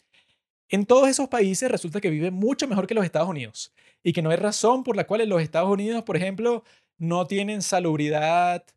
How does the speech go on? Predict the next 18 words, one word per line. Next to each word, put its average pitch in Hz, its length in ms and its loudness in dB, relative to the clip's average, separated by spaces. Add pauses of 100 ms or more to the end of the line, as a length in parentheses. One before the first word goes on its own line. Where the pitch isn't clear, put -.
(420)
pública 185 520 2
y 151 80 -2
gratuita. 156 560 -4 (1120)
Y 170 100 0
no 180 80 2
hay 185 80 4
razón 233 400 2
por 233 100 -8
la 190 120 -2
cual 233 180 0
en 226 80 0
los 185 140 -2
Estados 202 260 -4
Unidos 214 300 -6
sigue 208 480 -2
existiendo 175 440 -6
el 190 60 -2
sexismo. 147 580 -4